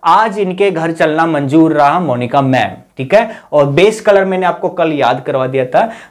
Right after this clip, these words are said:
तो आपको फैशन शेड, बेस शेड, आपको इससे अंडरकोट को कट करनी है। ठीक है, तो आज हमारा इतना ही। तो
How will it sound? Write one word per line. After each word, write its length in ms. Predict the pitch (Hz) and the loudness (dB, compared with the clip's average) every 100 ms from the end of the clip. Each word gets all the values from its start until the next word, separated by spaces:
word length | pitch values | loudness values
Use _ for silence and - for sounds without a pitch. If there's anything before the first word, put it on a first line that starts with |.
| - | 0
तो 320 | 196 196 - 156 | 0 0 -4 0
आपको 400 | 160 - 202 208 | 0 -2 -4 -4
फैशन 520 | - - 165 170 233 | -4 -2 0 0 -4
शेड, 400 | - 226 226 226 - - | 0 0 0 -4 -12 -10
बेस 420 | 123 170 196 - | -2 0 0 0
शेड, 320 | 208 220 226 - _ - | 2 2 0 -10 _ -2
आपको 580 | - - - 180 190 185 | -2 -2 -2 0 0 0
इससे 400 | 175 - - 196 202 - | -8 -8 -2 0 0 -4
अंडरकोट 600 | 135 135 143 139 131 - | -6 -4 -2 -2 -2 -2
को 140 | - 151 - | -2 -2 2
कट 200 | 208 202 - | 0 0 -4
करनी 340 | 127 113 107 | -4 -4 -12
है। 200 | 104 117 - | -14 -18 -14
ठीक 160 | 135 | -2
है, 180 | 196 226 - - _ - | 0 0 -6 -20 _ 2
तो 280 | 196 196 - | 4 4 2
आज 220 | 156 180 | 0 0
हमारा 340 | 190 185 180 196 175 | 0 0 2 2 0
इतना 300 | 160 180 214 | -2 0 0
ही। 160 | 233 - | -2 -8
तो 60 | - | -4